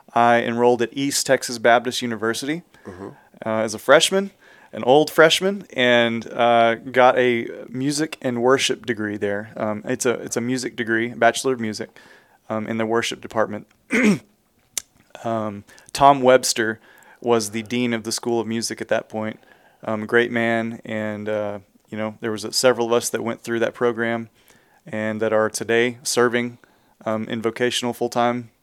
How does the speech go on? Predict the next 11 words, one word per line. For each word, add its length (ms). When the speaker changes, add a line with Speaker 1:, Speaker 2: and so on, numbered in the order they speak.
Speaker 1:
ministry 380
roles. 440
So 200
it's, 320
it 100
was 180
a 40
blessing. 420
So 300
Speaker 2:
Right, 280
right. 220